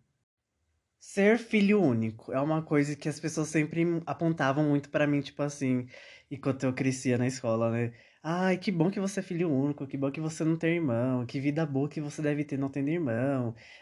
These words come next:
Ai, que ótimo você ter seu próprio quarto e você ter sua própria privacidade." E é muito engraçado, porque ser filho único pra mim é realmente a minha vida. Então pra mim era uma coisa extremamente, assim, tranquila, normal, como qualquer outra pessoa, mesmo se tivesse irmão ou não.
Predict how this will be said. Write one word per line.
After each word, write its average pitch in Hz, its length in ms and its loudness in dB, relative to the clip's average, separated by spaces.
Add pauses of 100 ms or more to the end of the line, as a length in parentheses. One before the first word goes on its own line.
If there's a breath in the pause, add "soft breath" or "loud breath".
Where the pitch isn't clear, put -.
Ai, 139 260 -4
que 147 220 -4
ótimo 143 480 2
você 135 220 -4
ter 139 100 -10
seu 151 140 -2
próprio 139 300 -2
quarto 120 580 2 (200)
e 185 60 0
você 165 260 4
ter 156 160 -2
sua 147 160 0
própria 135 340 -2
privacidade." 127 1080 0 (600 soft breath)
E 175 120 4
é 208 40 10
muito 220 200 4
engraçado, 240 500 4
porque 165 260 -2
ser 254 200 -4
filho 170 240 2
único 160 220 2
pra 151 180 4
mim 147 140 6
é 190 40 8
realmente 226 380 4
a 330 40 4
minha 403 160 2
vida. 139 200 -2
Então 147 160 -2
pra 175 160 4
mim 165 140 2
era 233 220 4
uma 208 200 0
coisa 208 180 2
extremamente, 202 640 2
assim, 185 260 -2
tranquila, 165 520 0
normal, 151 420 4
como 160 160 0
qualquer 160 320 0
outra 156 280 0
pessoa, 139 520 -2
mesmo 139 240 2
se 147 160 -6
tivesse 131 300 0
irmão 135 340 4
ou 160 160 0
não. 107 300 0